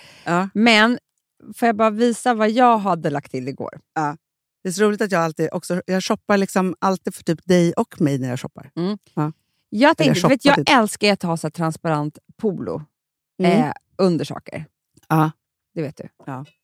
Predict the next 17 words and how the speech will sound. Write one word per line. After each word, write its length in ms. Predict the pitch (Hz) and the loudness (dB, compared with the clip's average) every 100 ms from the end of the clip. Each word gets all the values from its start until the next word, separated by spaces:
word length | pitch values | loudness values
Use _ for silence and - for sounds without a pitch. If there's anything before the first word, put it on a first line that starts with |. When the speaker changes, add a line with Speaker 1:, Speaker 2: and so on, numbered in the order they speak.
| _ _ _ - | _ _ _ -2
Speaker 2:
För 80 | |
att 80 | 220 | 0
ibland 280 | 233 254 254 | 2 2 2
kan 60 | 247 | 0
jag 100 | 220 | 0
känna 180 | 226 | 0
mig 80 | 214 | 0
lite 160 | 202 208 | 0 -2
bar 440 | 190 269 170 135 | 2 2 4 2
när 140 | 160 180 | -4 -6
man 140 | 165 | -8
är 40 | 165 | -8
så 100 | 165 | -10
här 80 | |
blek. 420 | 180 156 - - _ _ - | -8 -10 -12 -16 _ _ -18
Vänta. 200 | 185 160 _ _ _ _ - | -14 -14 _ _ _ _ -2
Här. 300 | 214 135 82 | 2 2 0